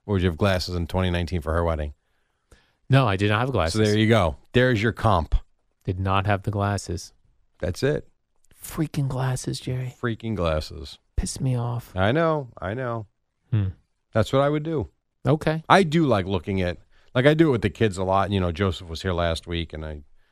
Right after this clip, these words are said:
Speaker 1: it's, um, if I wasn't heavy like I am right now, I'd love to see what I'd look like. 'Cause the only thing I notice in those photographs from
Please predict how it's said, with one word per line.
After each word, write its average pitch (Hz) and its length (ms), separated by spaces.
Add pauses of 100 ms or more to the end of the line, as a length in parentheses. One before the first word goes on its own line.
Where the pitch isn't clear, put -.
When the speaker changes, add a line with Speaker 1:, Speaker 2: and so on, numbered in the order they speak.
(480)
Speaker 1:
it's, - 400
um, 85 540 (340)
if 131 120
I 139 180
wasn't 165 480
heavy 101 800
like 101 200
I 104 80
am 101 240
right 95 160
now, 87 200
I'd 90 100
love 92 200
to 87 100
see 95 160
what 82 120
I'd 80 120
look 78 200
like. - 220 (960)
'Cause 117 140
the 123 100
only 143 300
thing 135 160
I 120 180
notice 98 380
in 98 60
those 92 180
photographs 85 680
from 87 540